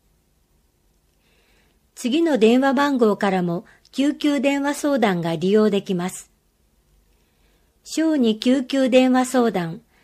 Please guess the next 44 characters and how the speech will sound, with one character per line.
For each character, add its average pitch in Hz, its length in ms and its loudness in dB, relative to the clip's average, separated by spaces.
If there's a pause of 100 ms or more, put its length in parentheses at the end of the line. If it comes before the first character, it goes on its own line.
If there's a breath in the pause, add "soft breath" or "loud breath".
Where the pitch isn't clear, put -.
(120)
シ - 160 -6
ャ 311 120 0
ー - 20 -4
プ 202 160 -4
八 185 180 -4
千、 196 460 -4 (720)
ま 214 100 -2
た 277 200 -2
は、 180 220 -4 (760 soft breath)
電 240 320 2
話 233 320 -2
零 254 240 2
四 302 260 0
八 190 520 -6
八 220 340 -8
三 285 260 -2
三 196 340 0
の 175 320 -4
七 233 340 -2
九 262 320 0
一 180 320 -2
一。 156 340 -10 (1900)
新 294 360 -2
型 302 280 0
コ 285 140 0
ロ 285 160 2
ナ 285 200 0
ウ 294 160 0
イ 285 80 2
ル 226 120 2
ス 226 120 -10
感 240 260 0
染 247 240 2
症 214 360 0 (320 loud breath)
県 285 300 0
民 294 240 0
サ 254 180 -2
ポ 269 220 0
ー 254 40 -4
ト 254 160 2
セ 254 200 0
ン 220 80 0
タ 170 160 -6
ー。 160 200 -10